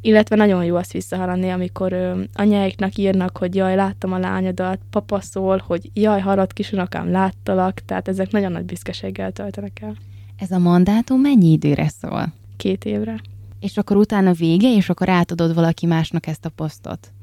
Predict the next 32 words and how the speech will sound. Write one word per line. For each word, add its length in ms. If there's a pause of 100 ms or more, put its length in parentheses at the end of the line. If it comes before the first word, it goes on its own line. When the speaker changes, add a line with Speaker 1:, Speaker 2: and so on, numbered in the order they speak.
(280)
Speaker 1:
Ez 320
pontosan 540
így 160
van. 180
Én 180
most 260
két 260
évet 500 (200)
igyekszem 400
a 60
legtöbbet 440
kihozni 300
magamból, 560
és 260
akkor 180
utána 300
büszkén 420
átadom 320
a 60
következő 520
embernek 500
a 40
posztot. 480 (420)
Speaker 2:
Ilyenkor 600
konkrétan 480
tényleg 260
egy 140
ilyen 180 (180)
két 280
éves 440
terved 580
van? 340